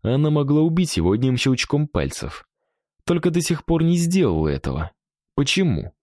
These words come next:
Что ей нужно? И зачем она его ждала? Будущее туманно, неопределенно. Мне доступно видеть сотни тысяч вариантов развития событий. Самые невероятные и невозможные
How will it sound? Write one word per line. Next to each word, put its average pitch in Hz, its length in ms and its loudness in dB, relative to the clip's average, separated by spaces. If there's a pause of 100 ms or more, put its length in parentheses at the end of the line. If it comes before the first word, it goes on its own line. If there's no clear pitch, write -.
(380)
Что - 380 0
ей 85 160 2
нужно? 82 480 -2 (380)
И 139 80 2
зачем 170 480 2
она 80 160 2
его 78 160 0
ждала? 82 540 -2 (1120)
Будущее 175 520 2
туманно, 95 680 0 (300)
неопределенно. 156 1040 0 (520)
Мне 185 240 2
доступно 185 460 0
видеть 165 340 0
сотни 196 440 0
тысяч 90 340 -2
вариантов 95 480 0
развития 98 500 0
событий. 87 680 -4 (380)
Самые 180 420 2
невероятные 175 760 2
и - 20 2
невозможные 117 840 0